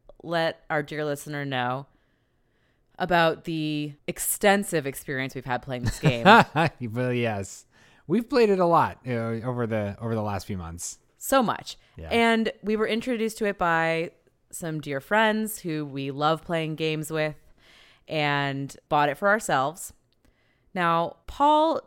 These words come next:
Speaker 1: does not like when I win a few games in a row of a certain game. And I feel the same way when I
Speaker 2: Yeah.
Speaker 1: lose a few games in a row
Speaker 2: Sure.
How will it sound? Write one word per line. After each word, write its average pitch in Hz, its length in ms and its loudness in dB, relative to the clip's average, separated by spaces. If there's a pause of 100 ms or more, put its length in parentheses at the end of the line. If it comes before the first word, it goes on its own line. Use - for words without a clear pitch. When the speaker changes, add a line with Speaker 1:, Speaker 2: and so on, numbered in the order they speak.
(140)
Speaker 1:
does 220 280 6
not 202 300 2
like 147 720 -2 (580)
when 175 240 -2
I 175 380 0
win 156 680 -4 (400)
a 156 100 -4
few 156 340 -4
games 139 480 -4
in 151 120 -8
a 151 80 -4
row 127 540 -2
of 120 100 -10
a 131 60 -10
certain 123 320 -6
game. 120 280 -10
And 170 120 -8
I 269 120 4
feel 427 160 -2
the 415 120 0
same 392 240 -4
way 127 260 -4
when 160 160 -6
I 165 120 0
Speaker 2:
Yeah. 196 60 -2
Speaker 1:
lose 233 220 0
a 240 60 -4
few 160 180 -6
games 135 260 -6
in 131 100 -10
a 117 60 -8
row 113 360 -8
Speaker 2:
Sure. 131 340 2